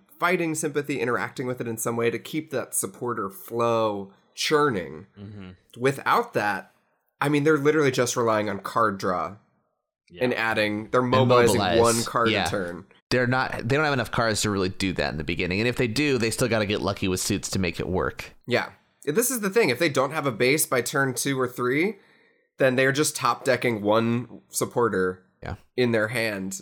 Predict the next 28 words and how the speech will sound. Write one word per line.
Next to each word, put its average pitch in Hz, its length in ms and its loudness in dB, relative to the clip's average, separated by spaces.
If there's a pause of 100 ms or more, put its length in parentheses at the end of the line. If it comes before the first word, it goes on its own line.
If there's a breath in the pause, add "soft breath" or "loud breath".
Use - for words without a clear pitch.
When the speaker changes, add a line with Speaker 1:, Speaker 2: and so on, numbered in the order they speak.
(120)
Speaker 1:
per 110 180 -2
<laughs> - 0 -
turn. 101 400 -6
And 101 200 -8
that 117 240 -4
is, - 340 -2 (600 soft breath)
I 107 280 -2
mean, 139 140 2
it's 135 120 -2
just 135 220 -4
too 156 180 4
slow. 120 540 0
It's 92 200 -6
too 131 120 -4
Speaker 3:
Yeah. - 120 0
Speaker 1:
slow 123 140 0
for 127 140 -6
them. 90 240 -8 (320)
Speaker 2:
Uh, 165 220 0
can 214 100 -2
you 233 80 2
guys 262 220 2
remember, 170 500 2
we 170 120 -2
were 170 80 0
playing 226 360 -2
a 156 80 -2
game, 139 400 -2